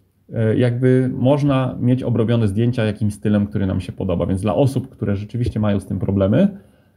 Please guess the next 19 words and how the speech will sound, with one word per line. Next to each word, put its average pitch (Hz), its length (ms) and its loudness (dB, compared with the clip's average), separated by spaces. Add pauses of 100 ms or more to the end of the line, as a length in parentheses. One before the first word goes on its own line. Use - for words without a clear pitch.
(680)
to 123 160 0
będzie 117 300 2
fajna 107 640 2 (260)
sprawa. 123 800 0 (500)
E, 107 40 -2
tylko 123 280 -2
minusem 151 420 2
tego 110 180 0
ja 123 160 4
widzę 98 220 -2
taki 95 220 -4
minus, 107 340 2
że 107 340 2 (560)
jeśli 117 320 0
już 127 120 2
się 131 80 2
przyzwyczajimy 117 640 2
do 104 120 0
tego 104 520 0